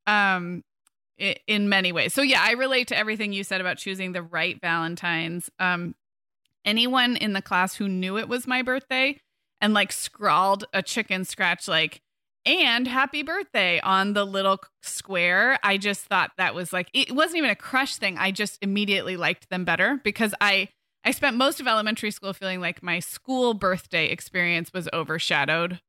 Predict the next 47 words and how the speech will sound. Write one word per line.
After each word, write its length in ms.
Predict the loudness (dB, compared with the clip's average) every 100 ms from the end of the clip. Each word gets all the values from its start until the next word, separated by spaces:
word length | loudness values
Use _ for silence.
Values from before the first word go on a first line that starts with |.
| 0
by 200 | 2 2
Valentine's 600 | 2 2 0 0 0 0
Day. 280 | 0 0 -2 _ _ _ 2
I 100 | 2
never 260 | 4 2
really 220 | 2 0 0
felt 280 | 0 0
that 180 | 0 -2 -4 _ -2
after, 640 | -2 -2 -2 0 0 -2 _
like, 180 | -4 -4 -6
sixth 280 | -8 -8 -4
grade. 240 | 0 2 2
I, 140 | 2
I 140 | 0 0
enjoy 420 | 0 -2 -4 -2
having 480 | -2 -2 -2 -4 -8 -8
a 60 |
birthday 260 | -6 -4 0
on 120 | 0
Valentine's 420 | 2 0 0 -4
Day, 220 | -2 -2 -2 0
but 160 | 2
in 140 | 2 2
elementary 560 | 2 4 2 0 -2
school, 320 | -2 -4 -2
everybody 480 | 0 2 2 0 0 2
else 280 | 2 0
got, 300 | 0 2 0 -4 -4
like, 180 | -4
kind 220 | -4 -2 0
of 100 | 0
their 160 | -4 -2
own, 220 | -2 -2
par-, 180 | -6 -4
not 240 | 0 0 0
party, 340 | 2 2 2
but, 160 | 0 2
like, 260 | 2 0 -4 _ _ -6
their 120 | 0
mom 160 | 2
would 160 | 2 0
bring 160 | -2 -2
cupcakes 500 | -4 -2 -6 -6 -10
or 80 |
treats 380 | -10 -6 -6 -6
or 80 | -8
whatever 420 | -6 -4 -4 -6